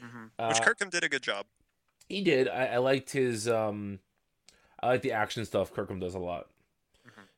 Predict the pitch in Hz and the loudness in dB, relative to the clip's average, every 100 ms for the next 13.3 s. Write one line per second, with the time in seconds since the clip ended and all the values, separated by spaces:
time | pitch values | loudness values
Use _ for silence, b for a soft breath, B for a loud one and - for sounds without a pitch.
0 | _ - 110 113 139 160 139 135 - 117 | _ -2 0 4 2 2 -2 -4 -2 -2
1 | 123 - 123 117 120 117 113 101 - 147 | -2 2 4 4 4 2 -2 -4 -6 2
2 | 139 113 113 90 120 107 107 107 104 - | 4 4 2 -2 0 2 4 2 0 -2
3 | 104 - 127 120 107 104 - b b b | -2 -2 0 2 2 0 -4 b b b
4 | 127 135 143 127 120 123 113 113 110 104 | 8 8 6 2 4 4 4 2 -2 0
5 | 127 120 110 101 110 110 110 110 85 110 | 0 2 0 2 2 2 0 -4 0 0
6 | - 113 101 101 104 101 104 98 - 104 | 2 0 2 0 0 -4 -6 -4 -2 -2
7 | 107 101 98 92 95 b b b b - | -2 0 -2 -4 -8 b b b b -10
8 | 120 120 117 107 101 _ _ b b b | -2 -2 -2 -6 -12 _ _ b b b
9 | b b - - 160 131 113 208 285 - | b b -6 4 6 6 4 0 0 2
10 | 185 175 - - - 85 65 71 - _ | 2 2 -4 -12 -10 -12 -10 -14 -18 _
11 | - _ _ _ _ _ _ _ _ _ | -20 _ _ _ _ _ _ _ _ _
12 | _ _ - 135 196 185 175 151 139 123 | _ _ 0 4 4 2 0 4 6 6
13 | 107 104 92 | 4 2 -4